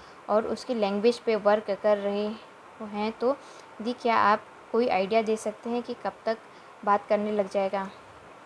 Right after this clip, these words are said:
जी, अगर आपके बच्चे को ईकोलेलिया आ गया है, तो लैंग्वेज डेवलप होने में बिल्कुल टाइम नहीं लगता है, बहुत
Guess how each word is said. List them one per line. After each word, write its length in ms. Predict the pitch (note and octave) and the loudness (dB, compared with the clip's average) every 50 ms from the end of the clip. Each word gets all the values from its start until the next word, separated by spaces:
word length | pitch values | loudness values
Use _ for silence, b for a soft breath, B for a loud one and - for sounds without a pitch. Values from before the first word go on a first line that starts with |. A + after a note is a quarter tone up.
| - - - - - - - - - - - - - - - - - - - - - - - - - - - - - - - - - - - - - - - - - - - - - - - - - - - - - - - - - - - - B B B B B B B B B B | -20 -20 -20 -20 -20 -20 -20 -20 -20 -20 -20 -20 -20 -20 -20 -20 -20 -20 -20 -20 -20 -20 -20 -20 -20 -20 -20 -20 -20 -20 -20 -20 -20 -20 -20 -20 -20 -20 -20 -20 -20 -20 -20 -20 -20 -20 -20 -20 -20 -20 -20 -20 -20 -20 -20 -20 -20 -20 -20 -20 B B B B B B B B B B
जी, 280 | G#3 G3 - A#3+ C4+ D4 | -12 -8 -6 -4 0 4
अगर 280 | C#4 A#3 G#3+ A#3+ B3 A#3+ | 4 4 6 6 6 8
आपके 300 | G#3+ G#3+ G#3 - - B3 | 8 6 6 4 0 0
बच्चे 260 | A3+ A3+ A3 - B3 | 0 0 -2 -2 2
को 80 | C4 | 2
ईकोलेलिया 640 | B3 A#3 A3+ - B3 B3 A#3+ A#3+ A#3+ B3 C4 B3+ B3 | 2 2 2 4 2 4 4 4 4 6 8 8 8
आ 40 | A#3 | 6
गया 180 | A3 A3 A#3 A#3 | 4 2 2 2
है, 220 | A#3+ B3 B3+ C4 | 2 0 -2 -4
तो 140 | B3 C4 B3+ | -4 -2 -2
लैंग्वेज 380 | A#3+ A3 G#3+ G#3+ A3 A#3 A3 | -2 0 -2 0 -2 -2 2
डेवलप 320 | A3+ G#3+ G#3+ A3 A3+ A3+ A3+ | 2 0 0 0 -4 -4 -2
होने 220 | A3 G3+ G3+ G3+ | -4 -4 -4 -4
में 160 | G#3 A#3 A#3 | -4 -4 -2
बिल्कुल 260 | G#3+ G#3+ G#3 - A3+ A3+ | -4 -4 -4 -6 -6 -4
टाइम 180 | A3+ G#3 G3+ | -4 -4 -4
नहीं 200 | G3+ G3 G3 F#3+ | -4 -6 -6 -6
लगता 240 | F#3+ F#3 - - G#3 | -8 -10 -8 -10 -10
है, 120 | A3+ B3 | -6 -6
बहुत 260 | B3 G#3+ A3 G#3+ G#3+ | -2 4 4 4 4